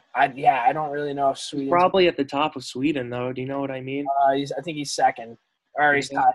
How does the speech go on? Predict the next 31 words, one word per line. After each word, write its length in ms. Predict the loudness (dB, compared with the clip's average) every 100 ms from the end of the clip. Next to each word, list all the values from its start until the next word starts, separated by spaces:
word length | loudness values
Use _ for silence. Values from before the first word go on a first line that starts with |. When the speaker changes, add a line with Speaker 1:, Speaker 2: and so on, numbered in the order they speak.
| 0
Speaker 1:
tied 200 | -2 -2 -4
for 80 |
first. 380 | -20 -20 -20 -20 _ _ _ _ _ -8
Speaker 2:
So 160 | -6
tied 280 | -2 0 0
for 100 | -2
first 360 | -4 -2 -2 -4
on 160 | -6
Team 240 | -6 -8 -6
Sweden 340 | -4 -4 -6
scoring. 400 | -8 -6 -8 -8 -10 -8
I 120 | -4
think 220 | -4 -4
they 120 | -2
had 140 | -2 -4
trouble 260 | -6 -6
scoring 380 | -8 -6 -4 -6
this 160 | -8 -8
year, 100 | -6
and 80 |
I 40 | -6
know 460 | -4 -4 -4 -6 _ _ -2
you 120 | 0
probably 220 | 4 4
want 200 | 2 0
him 160 | -2 -2
to 120 | -6
produce 640 | -10 -14 -4 2 2 2
more, 200 | -2 -2
but, 160 | -2 0
like, 400 | 0 -2 -4